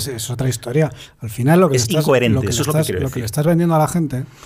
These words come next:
Speaker 1: es, de algún modo, decrecimiento.
Speaker 2: Hmm.
Speaker 1: Llamémoslo como con las paños calientes que quieras, pero les estás colocando un futuro de decrecimiento. Yo digo, vale, igual,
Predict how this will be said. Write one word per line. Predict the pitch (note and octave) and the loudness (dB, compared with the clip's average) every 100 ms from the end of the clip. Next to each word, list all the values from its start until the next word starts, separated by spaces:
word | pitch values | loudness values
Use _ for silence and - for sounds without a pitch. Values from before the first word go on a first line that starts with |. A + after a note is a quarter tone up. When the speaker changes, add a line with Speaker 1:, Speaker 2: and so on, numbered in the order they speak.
| - - _ | -20 -20 _
Speaker 1:
es, | C3 C3+ | -2 -2
de | D3 G#2+ | -4 -6
algún | A2 C#3 | -2 0
modo, | D#3 F#3+ | 2 0
decrecimiento. | A#2 A2 G#2+ A#2 A#2 G#2 - _ _ _ _ - | -2 -8 -8 -6 -8 -8 -14 _ _ _ _ -10
Speaker 2:
Hmm. | A#2 A2+ | -8 -4
Speaker 1:
Llamémoslo | A#2 C3+ E3 E3 F3 | 0 4 4 4 2
como | E3 D3+ C#3+ | 2 0 0
con | C#3+ | -4
las | C3+ C3+ B2+ - - _ _ - C3 | -2 -4 -6 -10 -16 _ _ -12 -2
paños | D3 D#3+ | 0 2
calientes | D#3+ D#3+ D#3 | 2 0 0
que | D#3+ | 0
quieras, | F#3+ G#3+ | 0 0
pero | D3 B2+ | 0 -2
les | A#2 | 0
estás | - D#3+ | -2 -4
colocando | F#3 F3 D#3+ D#3+ | -2 -2 0 0
un | D#3 | 0
futuro | D#3 F3+ | -2 0
de | D#3+ B2+ | 0 -2
decrecimiento. | A#2 A2+ A2 A#2+ A2+ G2+ | -4 -6 -6 -6 -6 -6
Yo | G#2+ | -6
digo, | G#2 A2+ | -6 -4
vale, | D3 | -4
igual, | G#2+ B2 F#3 | -4 -4 -6